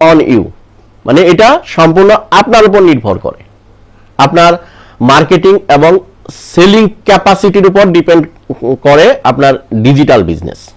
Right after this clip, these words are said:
এখন আপনাকে চিন্তা করে বের করতে হবে যে মানুষের কোন প্রবলেমটা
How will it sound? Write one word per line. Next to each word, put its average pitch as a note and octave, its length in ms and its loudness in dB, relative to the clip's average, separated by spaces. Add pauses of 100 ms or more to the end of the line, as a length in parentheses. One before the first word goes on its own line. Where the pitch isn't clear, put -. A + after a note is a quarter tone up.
(320)
এখন G3+ 580 2 (180)
আপনাকে G#3 600 2 (120)
চিন্তা A#3 300 2
করে A3 200 2
বের E3+ 300 2
করতে F#3+ 240 0
হবে F3 340 2
যে D#3+ 180 2
মানুষের D3+ 520 0
কোন C4 460 2
প্রবলেমটা G3 840 0